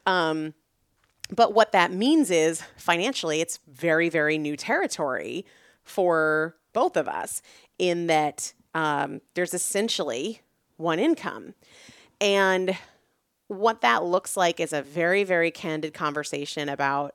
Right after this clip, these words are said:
the bills and what his expenses are, what my expenses are, what our collective expenses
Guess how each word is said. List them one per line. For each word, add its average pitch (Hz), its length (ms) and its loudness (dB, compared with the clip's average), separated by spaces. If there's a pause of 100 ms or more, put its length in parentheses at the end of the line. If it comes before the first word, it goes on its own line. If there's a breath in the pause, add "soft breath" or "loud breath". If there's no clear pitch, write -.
the 160 140 -10
bills 151 500 -4 (400 loud breath)
and 151 440 -2
what 151 180 0
his 170 200 -4
expenses 175 540 -4
are, 165 300 4
what 135 120 -2
my 160 200 -2
expenses 165 560 -6
are, 151 360 2
what 143 200 -4
our 139 100 -6
collective 160 480 -6
expenses 160 600 -4